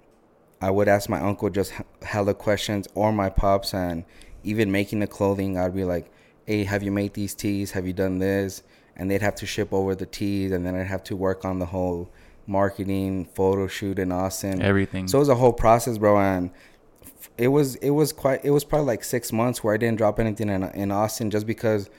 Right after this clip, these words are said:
Speaker 1: school was overwhelming and the clothes, but again, it's nothing to be specifics on, like, when do I drop and this and
Speaker 2: Yeah.
Speaker 1: that. Just, you just have to fuck with the
Speaker 2: Yeah.
Speaker 1: whole process, you know?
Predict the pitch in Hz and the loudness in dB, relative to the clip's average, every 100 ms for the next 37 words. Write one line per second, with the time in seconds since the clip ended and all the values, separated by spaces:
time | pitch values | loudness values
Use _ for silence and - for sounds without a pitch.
0 | - _ - - 117 113 110 104 107 104 | -20 _ -14 -4 0 2 2 2 2 2
1 | 101 98 101 101 101 98 90 87 - - | 2 2 2 2 0 -2 -2 -4 -4 0
2 | 101 101 98 92 85 - - _ _ _ | 2 2 2 0 0 -2 -14 _ _ _
3 | _ _ _ 92 95 104 101 104 - 117 | _ _ _ -6 -2 0 0 -2 -2 -2
4 | 117 120 117 - 104 107 107 107 107 - | 0 0 -2 -2 -2 0 0 0 -2 -2
5 | - 104 - 107 107 101 107 95 90 82 | -2 -2 -2 -2 -2 -2 -2 0 0 -2
6 | - 98 101 101 95 - 98 98 95 95 | -2 0 2 4 2 4 2 2 0 -2
7 | 98 101 98 95 101 120 - - 107 120 | 0 2 2 2 0 -4 -6 -10 -6 -6
8 | 120 120 110 101 - - 110 110 101 90 | -4 -2 -2 -6 -10 -6 -2 0 0 0
9 | 110 - 98 101 101 95 98 | -2 0 -2 -2 -8 -6 -6